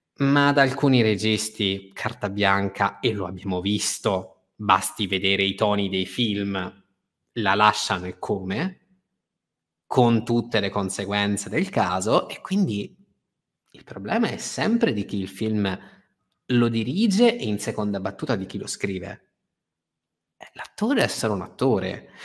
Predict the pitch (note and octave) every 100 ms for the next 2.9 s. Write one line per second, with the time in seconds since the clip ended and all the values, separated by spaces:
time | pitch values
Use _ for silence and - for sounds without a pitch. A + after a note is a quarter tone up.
0 | - - D#3+ A#2+ B2 A#2 A2 A2 - E3
1 | - G2 - C3 D3+ - A#2+ G#2+ A2+ C3+
2 | B2+ A2 G#2 - B2+ C3+ B2 A#2+